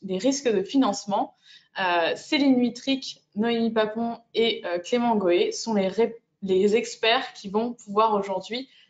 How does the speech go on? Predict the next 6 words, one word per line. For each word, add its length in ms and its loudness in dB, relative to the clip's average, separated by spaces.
euh, 400 0
répondre 320 -2
à 60 -2
cette 180 -12
question. 300 -20
Donc, 340 -2